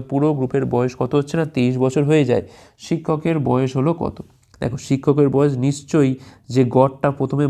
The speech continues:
বলা ছিল তার থেকে তো বেশিই হবে। কেন বেশি হবে? কারণ শিক্ষককে ধরার পরই কিন্তু প্রত্যেকের গড় বয়স বেড়ে যাচ্ছে। কত করে বাড়ছে? দেখো, শিক্ষক প্লাস সমস্ত স্টুডেন্ট মিলিয়ে কত না, ফর্টি নাইন জন, প্রত্যেকে কিন্তু এক করে করে বাড়ছে।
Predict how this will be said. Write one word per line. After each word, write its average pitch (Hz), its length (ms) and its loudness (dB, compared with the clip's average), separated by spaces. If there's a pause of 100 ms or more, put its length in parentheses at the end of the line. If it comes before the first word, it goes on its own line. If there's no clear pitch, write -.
বলা 120 260 0
ছিল 147 120 -4 (120)
তার 143 160 -2
থেকে 156 220 -2
তো 151 40 2 (100)
বেশিই 139 420 0
হবে। 123 160 -2 (560)
কেন 139 140 -2 (100)
বেশি 156 240 0
হবে? 160 140 2 (320)
কারণ 139 220 -2
শিক্ষককে 156 460 0 (100)
ধরার 131 240 2 (100)
পরই 156 280 4
কিন্তু 147 160 0 (100)
প্রত্যেকের 139 460 0 (100)
গড় 127 260 2
বয়স 151 200 0 (520)
বেড়ে 131 300 4
যাচ্ছে। - 280 -6 (420)
কত 139 140 0 (100)
করে 165 220 4
বাড়ছে? 151 280 0 (380)
দেখো, 135 160 2 (120)
শিক্ষক 165 440 0 (140)
প্লাস 147 300 4 (1000)
সমস্ত 139 260 -2 (100)
স্টুডেন্ট 135 340 4
মিলিয়ে 147 260 2
কত 156 180 0
না, 170 140 -2
ফর্টি 147 220 0 (100)
নাইন 151 160 0 (100)
জন, 151 120 2 (400)
প্রত্যেকে 160 400 0
কিন্তু 170 160 2 (200)
এক 143 60 -2 (100)
করে 147 200 4
করে 160 120 2 (120)
বাড়ছে। - 300 -2